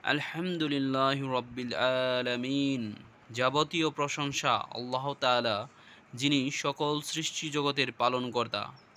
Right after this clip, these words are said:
আর রহমানির রহিম, যিনি নিতান্ত মেহেরবান ও দয়ালু।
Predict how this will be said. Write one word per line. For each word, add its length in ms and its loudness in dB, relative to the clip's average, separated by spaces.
আর 140 4
রহমানির 1080 4
রহিম, 1120 0
যিনি 420 2
নিতান্ত 600 0
মেহেরবান 680 2
ও 300 -4
দয়ালু। 440 4